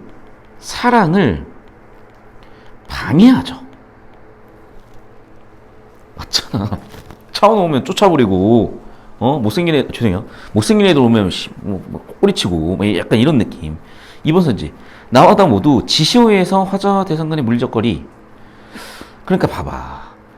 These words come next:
이런 표지들에 체크를 해놨어야지. 내가 항상 표지 중요하다고 한 이유 알겠죠? 평가는 되게 중요하게 본다고, 중요하게.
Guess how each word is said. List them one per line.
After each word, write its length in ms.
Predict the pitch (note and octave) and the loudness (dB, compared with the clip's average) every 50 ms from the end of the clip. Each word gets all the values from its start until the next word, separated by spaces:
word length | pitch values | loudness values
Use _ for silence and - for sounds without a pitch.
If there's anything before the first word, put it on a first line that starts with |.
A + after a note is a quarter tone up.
| - - - | -20 -12 -8
이런 200 | - D#3+ A#2 - | -4 -4 -4 -4
표지들에 500 | - - C4 - D4 B3+ B3 F3+ - F#3+ | -6 -6 -6 -6 -4 -2 -2 0 0 -2
체크를 420 | - - B3 B3 - - - F#2+ | -2 -4 -8 -8 -8 -8 -8 -8
해놨어야지. 840 | F#2 D3+ A#3+ C#4+ - - - - - - - - - - - - - - - - - - - - - - - - - - - - - - - - - - - - - - - - - - - - - - - - - - - - - | -6 -6 -6 -8 -8 -10 -12 -12 -14 -14 -16 -18 -20 -20 -20 -20 -20 -20 -20 -20 -20 -20 -20 -20 -20 -20 -20 -20 -20 -20 -20 -20 -20 -20 -20 -20 -20 -20 -20 -20 -20 -20 -20 -20 -20 -20 -20 -20 -20 -20 -20 -20 -20 -20 -20 -10 -6
내가 160 | - D3 - D#3+ | -4 -4 -2 0
항상 320 | A3+ B3+ C4 B3+ C4+ B3+ | 2 2 2 2 2 2
표지 200 | B3+ A#3+ G#3 G3+ F3 | 2 0 0 0 -2
중요하다고 520 | - - B2+ D3 D#3 D#3 D#3+ D3 C#3 B2+ | 0 0 2 2 4 2 2 2 0 -2
한 220 | A#2 - F3+ D#3+ - | -2 -2 -4 -4 -2
이유 180 | A2+ A#2+ B2+ - - | 0 0 0 0 -2
알겠죠? 580 | - F2 G#2+ D3 D#3+ - - - E2 C#2 - - - - - - - - - - | -2 0 2 2 2 0 0 -4 -6 -6 -8 -12 -20 -20 -20 -20 -20 -20 -12 -2
평가는 400 | - B3 B3 B3 C4 A#3+ A#3+ G3 - | 0 2 4 6 6 6 6 4 4
되게 260 | B2 G#2+ A2 A2+ - | 4 4 2 2 0
중요하게 560 | - - C#3 D#3 G3+ A#3 A#3 A3 G#3+ G#3+ G#3 | 0 2 4 6 6 8 6 6 4 4 2
본다고, 340 | B2+ F#2+ D#2+ D2 D#2 D2 D#2 | 0 0 -2 -2 -4 -4 -6
중요하게. 600 | - - - A2+ B2+ B2+ G#2 F#2 E2 - - - | -4 -2 0 2 2 2 2 0 -2 -6 -12 -20